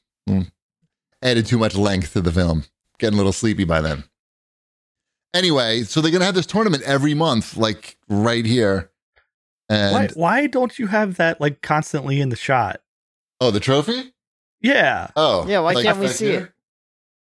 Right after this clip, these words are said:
Speaker 2: I feel like that, yeah. I feel like you need to be displaying that.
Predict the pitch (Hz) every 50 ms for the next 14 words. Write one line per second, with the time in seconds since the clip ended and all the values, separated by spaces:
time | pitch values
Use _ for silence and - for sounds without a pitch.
0 | _ 180 170 - - - 208 196 165 - - 165 143 135 - 160 190 165 127 107
1 | 87 - - - - 127 - - - 190 175 151 - - 151 143 135 123 127 110
2 | 131 131 127 101 110 - - - - 127 135 135 127 117 104 98 98 - - -